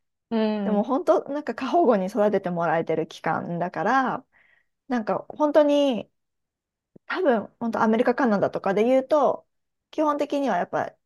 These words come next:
Speaker 2: 実力で採用されるからさ、即戦力にならないと採用されないし、採用されても即戦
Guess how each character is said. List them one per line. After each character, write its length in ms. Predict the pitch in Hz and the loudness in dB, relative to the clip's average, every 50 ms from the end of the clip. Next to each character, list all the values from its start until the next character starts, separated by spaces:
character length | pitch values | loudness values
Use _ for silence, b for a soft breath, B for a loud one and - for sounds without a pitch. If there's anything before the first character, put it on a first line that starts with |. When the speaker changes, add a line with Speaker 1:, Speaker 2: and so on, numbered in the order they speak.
| _ _ _ _ _ _ _ _ _ _ | _ _ _ _ _ _ _ _ _ _
Speaker 2:
実 300 | - 214 - - 269 262 | -2 -2 0 2 4 4
力 400 | 285 269 285 - 254 247 247 247 | 4 4 4 6 6 8 8 8
で 140 | 240 240 302 | 8 6 4
採 220 | - 294 214 208 | 4 4 4 6
用 160 | 196 196 196 | 6 4 4
さ 120 | 196 - 185 | 2 0 -2
れ 100 | 185 175 | 0 -2
る 100 | 190 202 | -2 -4
か 120 | - - | -6 -8
ら 100 | - 202 | -8 -8
さ、 260 | - - - - - _ _ _ _ _ | -10 -12 -12 -12 -14 _ _ _ _ _
即 260 | - - 277 - - | -4 -2 -2 -2 -4
戦 300 | - - 302 294 294 277 | -2 0 2 2 2 4
力 260 | 254 240 247 - 208 196 | 2 2 2 2 0 -2
に 120 | 190 185 | 0 -2
な 140 | 180 185 190 | -2 -2 0
ら 120 | 202 220 | 0 2
な 200 | 214 202 190 175 | 2 0 -2 -2
い 80 | 175 - | -6 -4
と 480 | _ 190 196 196 196 180 - - - _ _ _ _ _ _ _ _ _ _ _ _ | _ 6 8 8 8 6 4 0 -4 _ _ _ _ _ _ _ _ _ _ _ _
採 220 | - 311 233 214 | 0 2 4 6
用 160 | 208 208 214 | 6 6 4
さ 120 | 214 - 202 | 4 2 0
れ 100 | 208 202 | 0 0
な 180 | 208 214 208 196 | -2 -2 -2 -2
い 60 | 214 | -4
し、 200 | - - 208 196 | -2 0 0 0
採 200 | 202 - 269 233 247 | 0 0 2 2 2
用 120 | 240 247 | 2 2
さ 140 | 247 302 240 | 2 0 0
れ 100 | 247 247 | 0 0
て 160 | 247 - 262 | 0 -2 -4
も 380 | 233 208 226 233 233 202 170 - | -2 0 0 0 2 0 0 -2
即 220 | - - 226 - - | -6 -10 -14 -10 -4
戦 160 | - 254 269 | -2 -2 -2